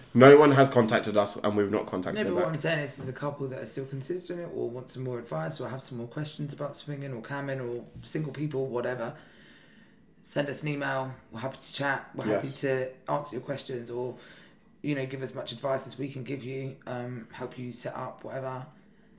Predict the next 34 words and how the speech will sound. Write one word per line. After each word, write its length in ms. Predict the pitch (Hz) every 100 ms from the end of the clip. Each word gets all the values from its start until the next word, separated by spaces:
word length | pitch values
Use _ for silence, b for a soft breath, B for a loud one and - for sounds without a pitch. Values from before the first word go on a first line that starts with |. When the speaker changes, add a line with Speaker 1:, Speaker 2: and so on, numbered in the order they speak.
| - -
Speaker 1:
Yeah. 280 | 113 104 -
So 260 | - 123 120 B B B
if 220 | 160 160
you're 640 | 160 170 165 160 156 - - - - -
from 640 | - - 131 120 120 117 - - - -
Fab, 460 | - 104 110 - - - - - - - - -
our 200 | 110 110
account 480 | 110 110 107 104 -
is 500 | 110 107 101 101 104 - b b b -
Mister 340 | 113 110 117
and 280 | 98 92 107
Miss 440 | 110 107 - - - - -
Marvel. 640 | 113 110 113 147 220 - - - - - b b -
You'll 120 | 110
find 300 | 110 104 104
us 260 | 117 131 -
with 140 | 208
that 340 | 208 - - -
grey 440 | 110 113 131 135 135 -
picture. 220 | - -
I 40 |
think 200 | 135 135
we're 100 | 127
still 240 | 131 127 131
on 80 | 131
there. 80 |
Speaker 2:
Black 180 | 131 110
and 80 | 110
white, 140 | 113 92
aren't 140 | 107
we? 60 | 135 - -
Speaker 1:
Yeah, 120 | 151 -
something 300 | - 110
like 120 | 107